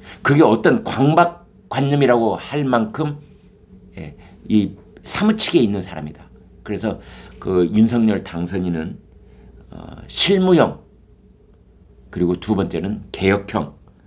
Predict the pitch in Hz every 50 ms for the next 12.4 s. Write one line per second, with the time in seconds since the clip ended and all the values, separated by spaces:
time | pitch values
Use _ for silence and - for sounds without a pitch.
0 | _ - _ - - - - - 80 78 76 73 - - 104 101 104 101 92 -
1 | 98 95 87 85 - 98 120 139 135 - - - - - - - - - - 80
2 | 78 73 73 71 71 - - - _ - - 95 87 90 85 71 71 - - -
3 | - - - - - - - - - 78 71 - - - 110 107 123 120 117 95
4 | 92 92 98 - - - 147 143 143 160 143 117 107 98 95 95 92 82 - -
5 | - - - - - 101 90 - 92 82 92 113 131 127 113 - - - 160 170
6 | 160 - - - - 117 92 85 82 - - _ _ _ _ _ - _ _ _
7 | - 110 101 110 113 107 104 104 107 120 131 123 - - - _ _ _ - -
8 | - 180 180 165 151 143 127 - - - - 196 180 160 127 110 110 110 113 107
9 | 110 107 104 101 - - 139 110 - - - - _ _ - _ _ _ - -
10 | 101 104 104 113 131 127 110 - - _ _ _ - - - 107 113 120 127 127
11 | 123 123 110 117 113 - - - - 127 113 - - - 117 113 131 139 160 165
12 | 156 151 151 - - 117 87 - -